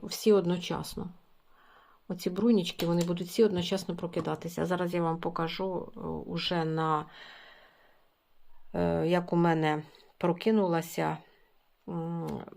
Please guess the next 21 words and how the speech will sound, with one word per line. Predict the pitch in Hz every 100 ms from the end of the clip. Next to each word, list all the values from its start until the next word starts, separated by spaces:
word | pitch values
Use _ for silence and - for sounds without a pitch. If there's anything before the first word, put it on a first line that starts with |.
| - _ _
Diamond | 180 180 165 156 170
Rouge. | - - - - _
Ну, | 262 208
от | 175
бачите, | 208 214 - - 170 -
Diamond | 180 185 175 170 170
Rouge, | 226 240 - - - - - - - - -
як | 175 175 -
вона | 165 160
бистро | 170 190 - 165 160 - -
прокинулася. | 170 170 160 151 147 160 -
Я | 165
вам | 165
ще | 170 175
скажу, | - 170 170 -
коли | 170 160
вона | 156 156
була | 151 156 151 156 - - - - - - - _
заживцьована. | - 160 160 175 - 247 220 160 156 - - - - - - - - _ _ _ _ _ _ _ _ - -
Тридцятого, | 190 196 - 226 220 196 180 180 175 175 - - - - - - - _ _ - - _ - - _
тридцятого | - 185 180 - 214 220 185 175 175